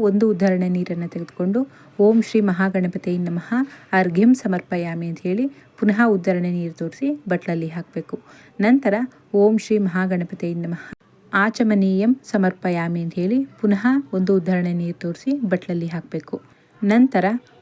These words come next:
"ಓಂ ಶ್ರೀ ಮಹಾಗಣಪತಯೇ ನಮಃ ಪಂಚಾಮೃತ ಸ್ನಾನಂ ಸಮರ್ಪಯಾಮಿ" ಅಂತ ಹೇಳಿ ಪಂಚಾಮೃತವನ್ನ ಎಲ್ಲ ರೆಡಿ ಮಾಡಿಟ್ಕೊಂಡು ಒಂದು ಹೂವನ್ನ ಅದ್ದಿ ಪಂಚಾಮೃತ ಸ್ನಾನವನ್ನ ಮಾಡಿಸ್ಬೇಕು.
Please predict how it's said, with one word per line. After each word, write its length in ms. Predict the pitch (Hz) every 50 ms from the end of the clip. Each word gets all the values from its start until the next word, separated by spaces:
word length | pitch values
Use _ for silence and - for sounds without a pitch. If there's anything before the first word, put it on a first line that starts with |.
| _ _
"ಓಂ 220 | 208 208 220 233 233
ಶ್ರೀ 220 | 226 - - 233 233 240 254 247 220
ಮಹಾಗಣಪತಯೇ 720 | 190 185 185 196 196 190 190 185 180 180 190 - 185 180 180
ನಮಃ 300 | 180 175 175 175 - - 220 240 269 269 - - _ _ _ -
ಪಂಚಾಮೃತ 600 | 208 202 202 220 - 247 220 214 202 196 - -
ಸ್ನಾನಂ 460 | 190 185 - - 180 175 175 185 226 262 277 - - _ _ -
ಸಮರ್ಪಯಾಮಿ" 840 | - 190 180 180 175 - - - 175 165 165 165 165 165 170 165
ಅಂತ 140 | 165 156 156
ಹೇಳಿ 240 | - 170 170 196 240 254 - _ - _ _ _
ಪಂಚಾಮೃತವನ್ನ 840 | - 196 196 202 - 226 208 208 190 190 - - 180 175 170 175 202 220
ಎಲ್ಲ 200 | 208 185 175 180 180
ರೆಡಿ 200 | 175 165 156 170
ಮಾಡಿಟ್ಕೊಂಡು 580 | 170 170 170 165 165 156 - - 170 175 202 247 262 - - - - - -
ಒಂದು 300 | 196 196 220 233 233 254 240
ಹೂವನ್ನ 420 | - 208 196 185 185 175 170 170 165
ಅದ್ದಿ 260 | 160 151 160 - 254 285 294 - _ _ -
ಪಂಚಾಮೃತ 560 | 214 196 196 196 - 190 185 175 180 - 180
ಸ್ನಾನವನ್ನ 540 | 175 - - 170 165 160 160 160 160 185 240 277 269
ಮಾಡಿಸ್ಬೇಕು. 520 | 226 190 175 175 - - - 160 - -